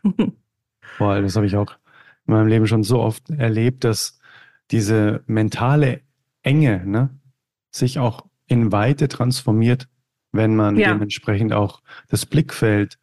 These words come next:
Speaker 2: sich so hinorganisiert, dass man das hat, ne? Also wenn man irgendwo auf einem Berg steht und dann über das Tal guckt, plötzlich,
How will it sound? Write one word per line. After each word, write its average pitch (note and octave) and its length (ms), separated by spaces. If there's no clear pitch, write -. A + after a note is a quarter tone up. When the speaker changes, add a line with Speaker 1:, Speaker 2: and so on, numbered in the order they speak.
Speaker 2:
sich B2+ 260
so A2+ 360
hinorganisiert, A2 920
dass - 180
man G#2+ 140
das G2 200
hat, - 220
ne? A2 120
Also A2+ 180
wenn G#2+ 80
man G#2+ 140
irgendwo A2 260
auf G#2 100
einem G#2 140
Berg G#2+ 240
steht A#2 320
und A2+ 140
dann G#2+ 180
über A2 160
das G2+ 160
Tal G2 300
guckt, - 320
plötzlich, - 520